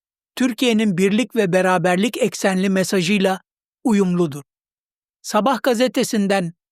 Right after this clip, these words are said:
Mahmut Övür ise A B D'nin Avrasya politikalarını Çin ve Rusya ekseninde yorumlamış. Avrasya'nın küresel güç mücadelesinde önemli bir rol oynayacağını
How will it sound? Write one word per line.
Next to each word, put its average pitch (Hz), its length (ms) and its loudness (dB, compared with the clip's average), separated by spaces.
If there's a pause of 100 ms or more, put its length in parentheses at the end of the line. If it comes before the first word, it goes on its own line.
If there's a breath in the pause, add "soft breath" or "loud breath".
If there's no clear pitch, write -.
(140)
Mahmut 202 420 2
Övür 196 260 0
ise 202 340 -4 (520)
A 214 240 2
B 214 180 2
D'nin 220 300 2
Avrasya 202 560 0
politikalarını 185 920 -2 (480)
Çin 254 320 0
ve 208 120 0
Rusya 233 380 0
ekseninde 202 500 0
yorumlamış. 170 760 -2 (560)
Avrasya'nın 196 800 0 (440)
küresel 226 420 2
güç 214 260 -2
mücadelesinde 202 960 0 (360)
önemli 208 460 0
bir 220 140 0
rol 208 300 2
oynayacağını 185 680 -2